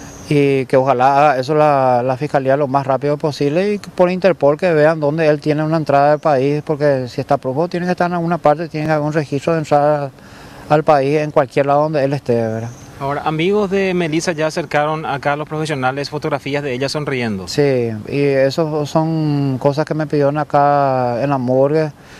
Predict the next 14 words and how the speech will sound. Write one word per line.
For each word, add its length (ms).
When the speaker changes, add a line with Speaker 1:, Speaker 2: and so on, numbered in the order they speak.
Speaker 1:
para 540
tener 280
como 180
un 120
registro 560
dental, 800
y 880
porque 200
el 260
cadáver 360
está 180
en 100
descomposición, 760
entonces 560